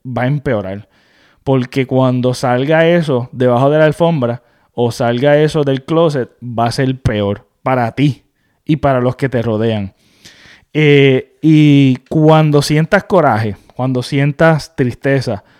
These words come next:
o cualquier tipo de emoción, para mí algo que me ayuda es escribir. Una de las cosas que, que me ayuda cuando estoy triste, estoy molesto,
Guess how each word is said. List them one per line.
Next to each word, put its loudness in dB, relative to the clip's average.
o 0
cualquier 0
tipo -4
de 0
emoción, -2
para -2
mí 0
algo 2
que -4
me 0
ayuda 0
es 0
escribir. -2
Una 0
de 4
las 0
cosas 0
que, 0
que 0
me 0
ayuda 0
cuando -4
estoy -2
triste, -2
estoy -4
molesto, -2